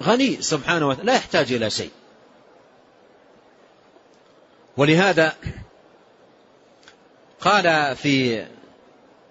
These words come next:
قال سبحانه وتعالى في الحديث القدسي: "يا عبادي لو أن أولكم وآخركم وإنسكم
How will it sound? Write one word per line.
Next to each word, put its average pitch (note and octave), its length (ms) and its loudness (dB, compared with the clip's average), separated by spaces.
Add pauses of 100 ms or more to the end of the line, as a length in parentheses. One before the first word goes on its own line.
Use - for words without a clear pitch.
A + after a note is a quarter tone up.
(880)
قال F3 260 2
سبحانه E3 460 2
وتعالى C3 720 0
في - 60 -18
الحديث C#3+ 500 0
القدسي: G2+ 680 -6 (1600)
"يا D#3 160 4
عبادي B2 680 -2 (1800)
لو D#3 200 4
أن G#3 360 2
أولكم C#3+ 1080 2 (320)
وآخركم C#3 1040 0 (100)
وإنسكم B2+ 920 2